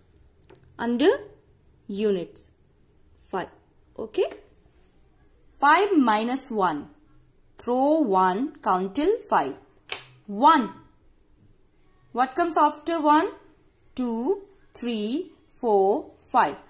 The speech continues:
How many fingers are left? One, two, three, four. So answer is four. Okay. Write down four. Very good. Eight minus four.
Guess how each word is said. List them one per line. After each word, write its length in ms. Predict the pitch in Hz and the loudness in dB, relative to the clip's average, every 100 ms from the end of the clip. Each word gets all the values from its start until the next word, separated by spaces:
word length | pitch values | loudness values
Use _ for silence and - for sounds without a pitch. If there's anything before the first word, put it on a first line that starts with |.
| _ - | _ -2
How 80 | 277 | 0
many 180 | 330 370 | 2 0
fingers 300 | 339 359 320 | 0 0 2
are 140 | 349 | 2
left? 480 | 349 415 - - - _ _ _ _ - | 2 0 -2 -16 -20 _ _ _ _ -4
One, 440 | 214 208 269 294 | 0 2 0 -4
two, 320 | 262 226 233 262 | -8 -6 -8 -10
three, 320 | 220 208 233 | -10 -8 -6
four. 400 | 302 - 214 156 - _ - | -8 -4 -2 -4 -10 _ -12
So 180 | 240 | 0
answer 300 | 233 254 302 | 2 2 2
is 420 | 311 370 523 - - _ _ _ | 4 2 2 -4 -14 _ _ _
four. 320 | 196 165 - _ - | -4 -4 -6 _ -12
Okay. 400 | 180 - - - _ _ _ _ _ _ _ _ _ - | -12 -10 -12 -12 _ _ _ _ _ _ _ _ _ -10
Write 240 | 202 190 | -6 -4
down 200 | 226 262 | -4 -4
four. 600 | 269 262 269 294 480 640 - - _ - | -2 0 2 2 0 -2 -10 -20 _ -14
Very 160 | 165 | -12
good. 380 | 160 - - - - - - _ - | -10 -12 -12 -18 -20 -20 -20 _ -4
Eight 360 | 294 370 403 | 0 0 2
minus 500 | 294 240 247 311 - | 4 4 2 -2 -2
four. 380 | 302 247 175 - | 0 0 0 -4